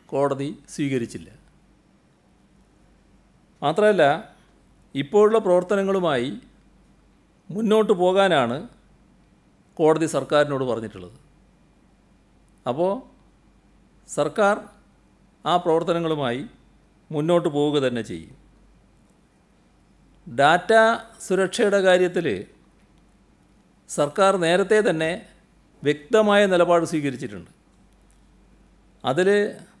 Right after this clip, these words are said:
ഒരാശയക്കുഴപ്പവുമില്ല. ആ കാര്യം സത്യവാങ്മൂലത്തിലൂടെ ബഹുമാനപ്പെട്ട ഹൈക്കോടതിയെ അറിയിച്ചിട്ടുള്ളതുമാണ്.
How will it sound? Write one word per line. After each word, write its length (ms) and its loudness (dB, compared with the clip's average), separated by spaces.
ഒരാശയക്കുഴപ്പവുമില്ല. 1000 2
ആ 20 4
കാര്യം 360 4
സത്യവാങ്മൂലത്തിലൂടെ 1040 0
ബഹുമാനപ്പെട്ട 520 0
ഹൈക്കോടതിയെ 600 -2
അറിയിച്ചിട്ടുള്ളതുമാണ്. 720 -4